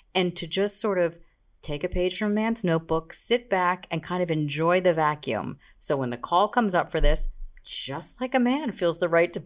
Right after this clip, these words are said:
<laughs> just sit back and look around the room and who's gonna plan the party, a woman has that exact same right to do it. And the more we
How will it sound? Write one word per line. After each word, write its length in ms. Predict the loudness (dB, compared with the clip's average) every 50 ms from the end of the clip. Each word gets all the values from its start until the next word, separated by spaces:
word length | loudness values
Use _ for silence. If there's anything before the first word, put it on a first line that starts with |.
| -2 -2
<laughs> 120 | -2 -2
just 320 | -2 -2 -4 -6 -6 -8 -6
sit 380 | -6 -6 -8 -8 -10 -14 0
back 260 | 2 2 2 2 0 -2
and 100 | -4 -4 -6 -12 -16 -18 -18 -6
look 320 | 2 2 4 4 4 2
around 280 | 2 2 2 2 2 0
the 100 | -2 0
room 260 | 0 0 2 2 2
and 100 | 0 0
who's 140 | 0 0 0
gonna 180 | 0 0 0
plan 280 | 0 0 0 0 0 0
the 40 | 0
party, 460 | 0 2 2 4 4 2 2 0 -6 -16 _ _ _ 0
a 100 | 2 2
woman 360 | 4 4 2 4 4 4 4
has 220 | 6 4 4 2
that 120 | 2 2 2
exact 640 | 0 -2 -4 -6 -6 -2 0 0 2 0 0 -2 -6
same 300 | -4 -2 0 2 2 2
right 240 | 2 0 0 -2 -4
to 100 | -4 0
do 220 | 0 0 2 2
it. 160 | 0 -2 -2 -6 -14 -18 -18 -18 -20 -20 -2 _
And 360 | 4 4 6 4 4 0 -2 -8
the 180 | -4 0 2 2
more 720 | 4 4 4 4 4 4 4 4 2 2 0 -2 -4 -10 -16 _ _ _ _ _
we 720 | -8 -6 -4 -4 -2 -2 -2 -2 -2 -2 -2 -2 -4 -4 -6